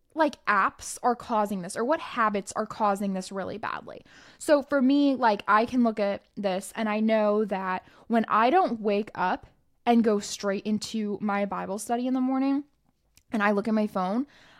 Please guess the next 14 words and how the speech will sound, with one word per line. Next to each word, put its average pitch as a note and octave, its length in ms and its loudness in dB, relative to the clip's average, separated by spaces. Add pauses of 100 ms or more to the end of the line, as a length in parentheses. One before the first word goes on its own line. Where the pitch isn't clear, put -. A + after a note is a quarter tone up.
(120)
I A3+ 140 8
usually C#4 920 0
will A3+ 200 2
doom G#3 220 -2
scroll A3 280 -2
for, A3+ 160 -6
like, G3 200 -4
I'm G#3 160 0
not F#3+ 100 -2
even F#3+ 140 -6
kidding, F#3+ 240 -8
like, F3+ 140 -6
an F3+ 60 -8
hour. - 300 -12